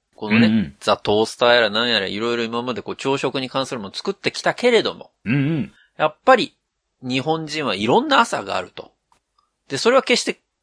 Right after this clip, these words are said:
Speaker 1: パンだけじゃないと。
Speaker 2: うんうんうん。
Speaker 1: まあ、ご飯のお家もあるだろうと。
Speaker 2: うん。
Speaker 1: で、そういういろんな日本の家庭に、ぴったり合う、このコーヒ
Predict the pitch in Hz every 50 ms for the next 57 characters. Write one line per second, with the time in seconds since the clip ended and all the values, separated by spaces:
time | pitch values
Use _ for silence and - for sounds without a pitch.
0 | _ _ _ _ - - 294 339 381 269 143 107 95 92 110 98 90 82 - 90
1 | 90 95 - - - - - _ 95 98 117 139 135 127 131 127 110 107 117 107
2 | 104 - _ _ _ _ _ _ _ _ _ _ _ _ 330 151 127 127 117 98
3 | 95 98 101 123 123 120 123 107 98 95 90 87 90 87 87 87 - - 107 104
4 | 113 120 - 185 190 156 131 135 143 117 92 - 50 - - - _ - - _
5 | _ _ _ _ _ _ _ - 92 107 127 147 135 95 - _ _ _ - 120
6 | - - 220 240 262 277 269 269 269 247 220 202 208 226 247 262 247 247 240 247
7 | 233 226 233 220 - 233 220 214 208 208 190 - - - 180 - - 202 190 190
8 | 196 196 196 208 240 240 170 - - _ _ _ _ _ _ _ _ _ - _
9 | _ _ _ - - 208 - _ _ _ _ _ - 269 277 269 214 - - 196
10 | 233 247 226 156 110 - _ _ _ _ _ _ _ _ _ _ _ _ _ -
11 | 139 143 139 - - - - 143 139 139 143 143 - -